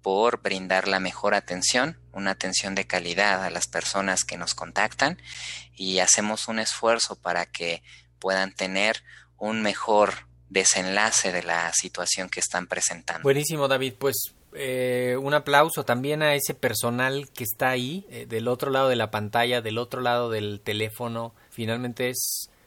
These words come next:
Speaker 2: son también primeros respondientes, ¿no? En esta, en esta emergencia que ya duró muchísimo. Pues, David Amaya Mora,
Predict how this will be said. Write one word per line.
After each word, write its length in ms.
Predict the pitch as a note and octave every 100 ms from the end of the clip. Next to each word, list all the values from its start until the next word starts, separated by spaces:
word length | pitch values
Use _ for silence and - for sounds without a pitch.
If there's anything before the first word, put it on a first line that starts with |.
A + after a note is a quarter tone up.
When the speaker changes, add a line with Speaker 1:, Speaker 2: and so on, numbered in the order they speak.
| _ - _
Speaker 2:
son 280 | - C3+ B2
también 460 | C#3 C3 C3 C3 B2+
primeros 460 | A#2+ A#2+ B2 C3
respondientes, 800 | B2+ A2 A#2 A2 A#2 A#2+ A#2+ G#2
¿no? 180 | G#2+ C3
En 140 | A2+
esta, 340 | A2+ - B2 A#2+
en 200 | A#2+ A2+
esta 440 | A#2 - B2 A#2
emergencia 600 | A2 G#2+ G#2 B2 A2+ B2+
que 140 | A2+ A2
ya 140 | A2+
duró 540 | A2+ A2 A2+ A2+ A2
muchísimo. 640 | G#2+ G#2+ G#2+ B2 B2+ A#2 G#2+ - - - - -
Pues, 260 | C#3 C3+ -
David 260 | C#3 E3
Amaya 340 | F3 E3+ E3+ E3
Mora, 400 | D#3+ E3 E3+